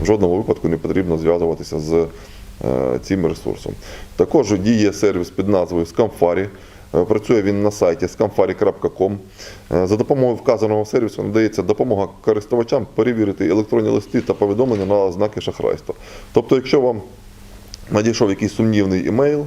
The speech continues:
то ви просто можете його взяти, завантажити у відповідне віконце вказаного сайту, вказаний сайт його перевірить. Якщо в вказаному посиланні містяться якісь ознаки шахрайства,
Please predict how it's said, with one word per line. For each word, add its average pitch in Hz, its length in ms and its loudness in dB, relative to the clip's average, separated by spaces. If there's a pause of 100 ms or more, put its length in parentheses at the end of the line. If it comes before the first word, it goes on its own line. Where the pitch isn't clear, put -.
(140)
то 107 80 2
ви 104 120 2
просто 104 300 0
можете 95 280 -2
його 92 400 2
взяти, 120 360 0 (140)
завантажити 98 680 2
у 101 200 0
відповідне 95 440 0
віконце 90 400 0
вказаного 90 460 0
сайту, 120 380 -2 (340)
вказаний 107 360 2
сайт 95 260 2
його 92 160 2
перевірить. 117 500 0 (1000)
Якщо 110 300 2
в 85 240 0
вказаному 98 600 2 (340)
посиланні 101 500 2
містяться 95 400 -2
якісь 90 220 -4
ознаки 92 400 0
шахрайства, 139 640 -2